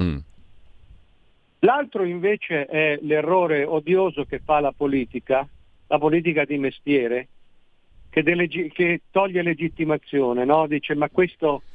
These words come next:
Speaker 2: non è presentabile, non è come noi."
Speaker 1: Mm.
Speaker 2: È un folle, è uno che viene da un altro mondo.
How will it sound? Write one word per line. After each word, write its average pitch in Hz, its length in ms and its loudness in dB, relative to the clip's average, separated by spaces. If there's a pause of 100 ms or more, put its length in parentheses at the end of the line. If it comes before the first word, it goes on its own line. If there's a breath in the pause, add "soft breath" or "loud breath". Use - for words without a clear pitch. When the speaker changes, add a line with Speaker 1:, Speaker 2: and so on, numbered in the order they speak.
(580 loud breath)
Speaker 2:
non 156 320 4
è 175 120 4
presentabile, 127 1000 -2
non 131 180 -2
è 151 140 2
come 135 300 -4
noi." 117 540 0 (220)
Speaker 1:
Mm. 82 200 -2 (420)
Speaker 2:
È - 80 0
un 196 140 2
folle, 131 640 0
è 143 60 0
uno 175 220 0
che 160 100 -2
viene 165 260 0
da 156 100 0
un 156 120 -2
altro 151 280 -2
mondo. 143 500 -2